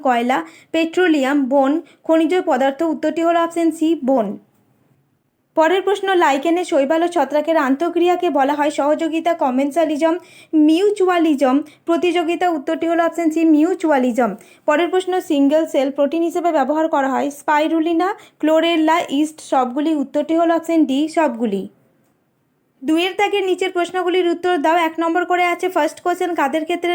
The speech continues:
নোটোকর্ড মেরুদণ্ড দ্বারা প্রতিস্থাপিত হয়? উত্তরটি হলো ভার্টিব্রাটা। সেকেন্ড কোশ্চেন, টিনোফোরা পর্বের প্রাণীদের পলিপ ও মেডুলা দেখা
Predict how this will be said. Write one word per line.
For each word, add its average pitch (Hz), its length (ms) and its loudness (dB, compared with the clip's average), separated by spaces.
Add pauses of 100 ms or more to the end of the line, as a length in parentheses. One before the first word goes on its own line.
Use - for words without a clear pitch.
নোটোকর্ড 320 400 0 (120)
মেরুদণ্ড 311 400 0 (100)
দ্বারা 349 240 0
প্রতিস্থাপিত 330 560 -2 (120)
হয়? 262 160 0 (420)
উত্তরটি 359 340 -2
হলো 359 120 2 (120)
ভার্টিব্রাটা। 262 600 0 (360)
সেকেন্ড 339 400 0
কোশ্চেন, 381 320 -2
টিনোফোরা 339 520 2
পর্বের 294 360 2 (260)
প্রাণীদের 302 560 2 (540)
পলিপ 349 440 2
ও - 20 2 (120)
মেডুলা 311 400 0
দেখা 285 200 0